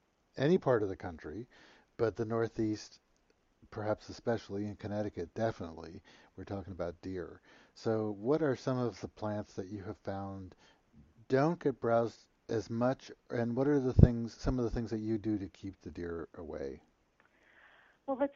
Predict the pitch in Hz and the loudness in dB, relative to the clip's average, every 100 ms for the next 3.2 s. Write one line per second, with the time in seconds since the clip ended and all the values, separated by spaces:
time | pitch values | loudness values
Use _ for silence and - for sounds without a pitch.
0 | - 285 247 214 233 226 220 220 220 214 | -6 -4 -2 -2 -2 0 2 0 -2 -10
1 | 208 _ - _ _ _ _ _ _ _ | -14 _ -20 _ _ _ _ _ _ _
2 | _ - 233 220 233 285 311 - 240 226 | _ -6 -6 -4 -4 0 0 2 0 2
3 | 233 233 | -8 -8